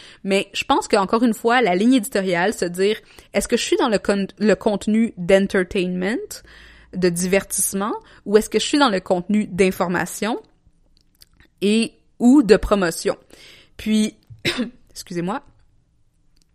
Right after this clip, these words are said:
Puis je pense que quand on est dans le contenu d'information, faire des petites pauses pour être un petit peu dans le divertissement, c'est bien, mais, euh, se rappeler que notre marque, elle est basée beaucoup plus sur l'information, puis les gens qui nous suivent sont ici pour l'information et non pour le reste.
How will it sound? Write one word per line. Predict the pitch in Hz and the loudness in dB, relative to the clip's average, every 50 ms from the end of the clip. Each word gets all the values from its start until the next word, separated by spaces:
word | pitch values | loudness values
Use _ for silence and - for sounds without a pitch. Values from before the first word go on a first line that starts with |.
| _ _ - - - | _ _ -20 -14 -8
Puis | 196 214 | -6 -4
je | - - | -2 0
pense | - - - | 0 0 2
que | - | 0
quand | 220 - 240 254 | 0 0 0 0
on | |
est | 247 233 | 0 2
dans | 214 208 185 | 2 2 2
le | 185 185 | 2 2
contenu | - - 196 185 196 208 226 240 | 0 -2 -4 -2 -2 -2 -2 -2
d'information, | 202 196 185 - 196 190 190 180 170 175 - - 220 240 262 285 311 - - - - - - _ | 0 -2 -2 -2 -2 -2 -2 -2 -4 -2 -2 -2 0 0 0 -2 -2 -6 -12 -20 -20 -20 -20 _
faire | - - 226 233 226 | 0 2 4 4 4
des | 226 | 2
petites | 214 - - - - | -2 -6 -10 -4 2
pauses | - 233 254 262 254 | 4 4 4 4 0
pour | - 208 190 | -2 -2 0
être | 196 196 202 | 0 0 0
un | 196 | -4
petit | - - | -8 -6
peu | - 262 | -4 -4
dans | 233 220 | -2 -2
le | 202 | -4
divertissement, | 180 180 170 180 180 - - - - 196 202 | -4 -4 -2 -4 -4 -4 -6 -8 -6 -6 -4
c'est | 196 - - - 202 | -6 -6 -6 -4 -4
bien, | 185 175 175 185 185 202 233 269 320 - - - - - _ - | -4 -2 -2 -2 -2 -2 -2 -2 -4 -6 -10 -20 -20 -20 _ -6
mais, | 196 196 196 202 220 233 247 240 - - | -2 0 0 2 2 2 2 2 2 2
euh, | 190 185 180 | 2 2 2
se | - - | 0 -2
rappeler | 185 - 175 175 - - 233 254 | -2 0 0 -2 -2 -2 -2 -2
que | - 208 | 0 -2
notre | 185 180 180 - - | -2 -4 -6 -6 -4
marque, | 190 196 202 220 - - - - - | -2 0 0 0 0 -2 -6 -10 -6
elle | - 185 185 | -4 -4 -2
est | 196 202 190 | -2 -4 -4
basée | 165 170 170 180 175 170 214 208 | -4 -2 -2 -2 -2 -2 -4 -4
beaucoup | 185 180 - - | -6 -8 -10 -12
plus | 175 - 208 214 | -8 -4 -4 -4
sur | - - - - 185 - | -4 -6 -8 -8 -6 -6
l'information, | 180 175 - 180 180 175 180 - 302 | -6 -6 -4 -4 -4 -2 -2 -2 -2
puis | - 226 | -2 -2
les | 196 185 | -4 -2
gens | 196 220 | -4 -4
qui | 247 - 220 | -4 -4 -4
nous | 196 180 | -4 -4
suivent | - - 220 226 240 247 | -6 -4 -2 -2 -2 -2
sont | - - 202 175 | -4 -6 -6 -6
ici | 175 - - 233 | -6 -6 -8 -8
pour | - - 190 | -4 -4 -4
l'information | 180 175 175 175 180 - 175 - - 220 226 - - | -2 -2 -4 -4 -6 -6 -8 -8 -8 -10 -10 -8 -6
et | 185 180 | -6 -4
non | 175 180 190 190 - _ - - - - _ _ | -4 -4 -6 -6 -10 _ -20 -20 -20 -20 _ _
pour | - 240 240 | 0 2 4
le | 220 175 | 4 4
reste. | 165 - - - - - | 2 0 -4 -8 -10 -18